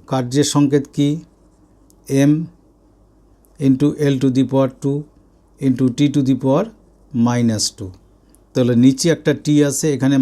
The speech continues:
মাইনাস টু, এইটাকে যদি আমি উপরে নেই সূচকের হিসাবে, তাহলে কি আসবে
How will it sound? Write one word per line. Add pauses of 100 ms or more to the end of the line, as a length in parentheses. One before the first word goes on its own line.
মাইনাস
টু, (200)
এইটাকে (100)
যদি
আমি (120)
উপরে
নেই (520)
সূচকের (100)
হিসাবে, (600)
তাহলে (100)
কি (120)
আসবে